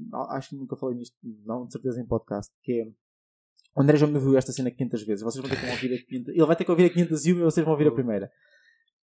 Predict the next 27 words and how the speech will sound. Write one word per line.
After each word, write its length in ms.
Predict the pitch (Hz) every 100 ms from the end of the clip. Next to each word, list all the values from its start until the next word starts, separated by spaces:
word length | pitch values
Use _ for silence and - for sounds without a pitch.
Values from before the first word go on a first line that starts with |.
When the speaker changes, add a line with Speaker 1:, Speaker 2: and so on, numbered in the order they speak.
| _
Speaker 1:
Que, 400 | - 143 135 127 123 - - _ _ _ _ _ _ _ _ -
hum, 580 | - 143 131 123 120 -
eu 80 | 160
não 60 |
sei 300 | 175 196 175 -
até 200 | 147 151
que 80 | -
ponto 200 | 151 139
é 20 |
que 80 | 135
isto 180 | 127 -
se 120 | -
alastra 340 | 127 127 131
para 120 | 127
todos 280 | 113 127 117
os 80 | 113
sectores 500 | - 117 - 117 110
da, 340 | 117 107 107 - - - _ _ _ _
criativos 540 | 131 131 - 123 107
no 200 | 120 113 107
Japão, 420 | 110 117 170 -
eu 140 | 143
acho 220 | 127 123 -
que 60 |
sim. 280 | - 147 147 _ _ _ _ _
Em 180 | 147 180
regra, 540 | 151 139 139 143 147